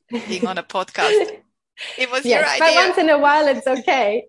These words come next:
Speaker 2: And I think this is a really cool topic today, so I'm happy to be here.
Speaker 1: Yeah, and actually we have to give big thanks to Aga because it was her idea to sit down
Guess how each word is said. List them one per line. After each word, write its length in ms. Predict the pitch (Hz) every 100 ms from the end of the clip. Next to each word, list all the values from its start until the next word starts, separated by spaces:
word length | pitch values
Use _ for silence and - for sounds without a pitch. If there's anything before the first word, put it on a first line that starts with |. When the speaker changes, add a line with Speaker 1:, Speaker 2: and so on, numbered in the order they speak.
| -
Speaker 2:
And 120 | 254
I 80 | 269
think 220 | 262 330
this 160 | 311 262
is 140 | 262
a 80 | 254
really 300 | 254 247 247
cool 120 | 247 240
topic 420 | 226 - 202 -
today, 320 | 190 185 180 -
so 140 | 196
I'm 260 | 196 196 208
happy 240 | 208 220 208
to 100 | 220
be 180 | 190 196
here. 260 | 190 165 - _ _ _ _
Speaker 1:
Yeah, 500 | 208 220 208 208 -
and 100 | 214
actually 440 | 226 233 262 254 233
we 100 | 233
have 200 | 233 226
to 80 | 214
give 220 | 226 214 - _
big 160 | 220 -
thanks 340 | - 202 208 -
to 120 | 214
Aga 300 | - 190 190
because 320 | 180 190 185
it 60 | 190
was 160 | 185
her 180 | 208 202
idea 520 | 185 180 196 185 175 - - - _
to 720 | - 196 190 185 180 180 175
sit 280 | - 247 233
down 420 | 214 190 185 190